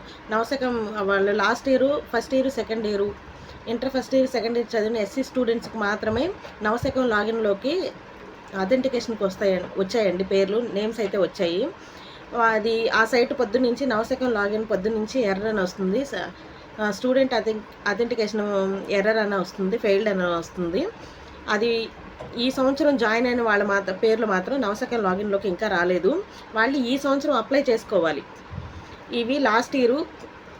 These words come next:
ఎస్-, ఉమ్, ఎస్సీ స్టూడెంట్ స్కాలర్‌షిప్ కోసం అండి ఇది. ఫస్ట్ ఇయర్, సెకండ్ ఇయర్ వాళ్ళ పేర్లు already నవశకం లాగిన్‌లోకి వచ్చినాయి.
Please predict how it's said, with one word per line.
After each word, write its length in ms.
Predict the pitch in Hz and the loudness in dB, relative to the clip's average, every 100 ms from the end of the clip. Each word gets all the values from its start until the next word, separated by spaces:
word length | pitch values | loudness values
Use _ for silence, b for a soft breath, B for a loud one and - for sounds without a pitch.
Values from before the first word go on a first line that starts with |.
| - - - | -18 -16 -6
ఎస్-, 400 | 220 202 - - | -4 -4 -8 -6
ఉమ్, 400 | 196 190 180 180 180 | -2 0 0 -2 -2
ఎస్సీ 240 | 208 208 294 | -4 -2 -2
స్టూడెంట్ 440 | - 254 220 196 | 2 4 4 2
స్కాలర్‌షిప్ 680 | 277 - 233 233 262 254 - | 0 0 0 2 0 -6 0
కోసం 260 | 190 185 180 | 0 0 -2
అండి 220 | 180 180 | 0 0
ఇది. 280 | 175 262 415 - - - - - - - - - - - - - - - - - - - - - - - - - - - - - - - - - - - | 0 0 -2 -10 -20 -20 -20 -20 -18 -18 -16 -18 -18 -20 -18 -18 -18 -18 -20 -20 -20 -20 -18 -18 -18 -18 -18 -18 -18 -18 -18 -18 -18 -18 -18 -18 -6 -2
ఫస్ట్ 220 | 277 - | 0 2
ఇయర్, 200 | 269 294 | 2 4
సెకండ్ 320 | 247 240 233 | 2 0 2
ఇయర్ 120 | 226 | 4
వాళ్ళ 280 | 214 208 226 | 4 4 2
పేర్లు 380 | 247 214 214 240 | 0 0 0 2
already 440 | 208 196 220 269 | 2 2 2 0
నవశకం 440 | 294 208 240 240 220 | 0 -2 -2 -2 2
లాగిన్‌లోకి 480 | 196 208 202 185 185 | 2 2 0 0 0
వచ్చినాయి. 300 | - 180 | -2 -4